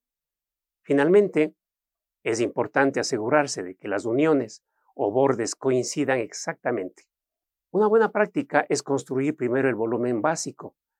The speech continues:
aplicar la simetría y luego hacer pequeños ajustes para mantener la continuidad y suavidad de la forma. En resumen,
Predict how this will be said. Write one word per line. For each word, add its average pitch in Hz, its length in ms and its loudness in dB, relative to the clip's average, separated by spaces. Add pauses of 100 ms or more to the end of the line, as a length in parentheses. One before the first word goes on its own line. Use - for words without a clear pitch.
aplicar 120 500 0
la 180 140 0
simetría 135 640 -2
y 123 100 -6
luego 131 260 2
hacer 127 220 -6
pequeños 131 500 -4
ajustes 151 440 -6
para 117 220 -4
mantener 120 540 -2 (240)
la 113 120 -4
continuidad 107 760 -2 (500)
y 120 140 -6
suavidad 123 640 2
de 123 80 2
la 92 120 -4
forma. 104 380 -2 (1600)
En 123 180 2
resumen, 160 560 2